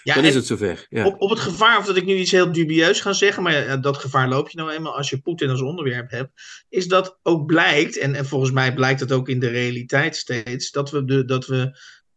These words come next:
Speaker 1: eh, als Westerlingen niet alleen de Russen, eh, on-, vaak onderschatten, maar dat we ook Poetin onderschatten. En dat die man echt,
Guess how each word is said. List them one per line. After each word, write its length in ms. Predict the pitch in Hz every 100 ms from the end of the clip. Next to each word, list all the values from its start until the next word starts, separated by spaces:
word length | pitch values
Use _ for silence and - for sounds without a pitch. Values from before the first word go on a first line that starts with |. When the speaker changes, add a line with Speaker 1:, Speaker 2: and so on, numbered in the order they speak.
| _
Speaker 1:
eh, 220 | - 139
als 180 | 151 131
Westerlingen 720 | 131 175 - 147 139 139 135
niet 160 | 160 165
alleen 300 | 143 135 135
de 120 | 131
Russen, 520 | 127 175 190 - 135
eh, 280 | 139 135 -
on-, 200 | 135 139
vaak 320 | 135 131 135
onderschatten, 520 | 139 127 120 131 131 143
maar 100 | 147
dat 140 | 156
we 60 | -
ook 180 | 147 -
Poetin 480 | 233 233 156 139 135
onderschatten. 680 | 151 131 127 - 120 -
En 60 | 135
dat 160 | 165 170
die 120 | 180
man 200 | 185 180
echt, 580 | 214 214 - - -